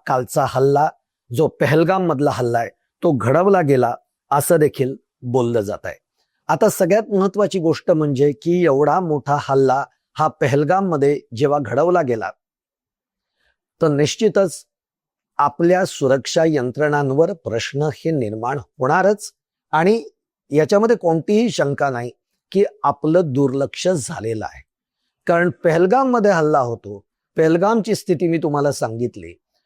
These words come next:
मग कुठलीही सुरक्षा तिथे का नाही? काही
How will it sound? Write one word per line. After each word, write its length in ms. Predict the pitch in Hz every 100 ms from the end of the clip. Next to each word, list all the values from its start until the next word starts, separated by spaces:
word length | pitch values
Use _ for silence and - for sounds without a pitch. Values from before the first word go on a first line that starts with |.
| _
मग 160 | 165 185
कुठलीही 640 | - 180 - 214 220 254
सुरक्षा 680 | - 180 175 175 - 190 185 190 _ _ -
तिथे 240 | 180 -
का 340 | 190 - 165 170
नाही? 380 | 170 113 117 113 _ _ _ _ _ _
काही 280 | 175 156 214